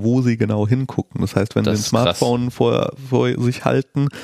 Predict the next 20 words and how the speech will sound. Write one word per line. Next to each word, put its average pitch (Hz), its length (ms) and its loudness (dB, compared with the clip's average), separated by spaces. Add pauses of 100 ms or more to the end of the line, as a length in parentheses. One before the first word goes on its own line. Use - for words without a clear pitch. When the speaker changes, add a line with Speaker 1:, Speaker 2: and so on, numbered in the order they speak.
(120)
Speaker 1:
sieht 123 300 -2
man, 139 180 2
ob - 200 -2
sie 123 140 0
oben 117 200 0
links 131 320 0
auf 117 140 0
den 123 80 0
Button 127 340 -2
gucken 127 400 0
oder 110 240 0
unten 120 420 -2
auf 107 320 0
die 110 160 2
Anzeige 120 600 0
oder 101 200 0
sonst 107 280 -4
was - 180 0
gucken. - 360 0 (920)
Ähm, 113 640 0